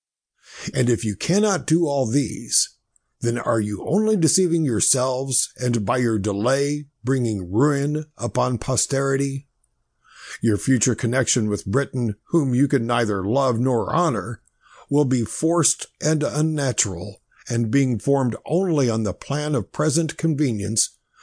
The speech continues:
will in a little time fall into a relapse more wretched than the first. But if you say, "You can still pass the violations over," then I ask,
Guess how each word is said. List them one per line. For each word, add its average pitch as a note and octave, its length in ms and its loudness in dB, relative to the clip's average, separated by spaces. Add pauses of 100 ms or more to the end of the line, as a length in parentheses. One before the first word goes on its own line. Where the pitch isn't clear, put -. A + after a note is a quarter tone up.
(220)
will F3 360 4
in D#3+ 140 2
a F3 100 2
little E3 280 4
time E3 400 0
fall C#3+ 420 0
into C#3+ 220 2
a A#2 160 2
relapse G#2+ 800 -2
more G#2 200 -2
wretched C#3 600 -2 (100)
than E3 200 -2
the E3 80 0
first. - 580 -4 (920)
But C3+ 160 2
if C3 160 0
you A#2 140 0
say, A2+ 560 0 (300)
"You G3+ 120 4
can F#3+ 160 2
still G2 260 -2
pass F#2+ 280 -2
the G#2+ 100 -4
violations F2+ 760 -2
over," A#2 460 -4 (600)
then B2+ 160 2
I B2 160 0
ask, G#2 480 -2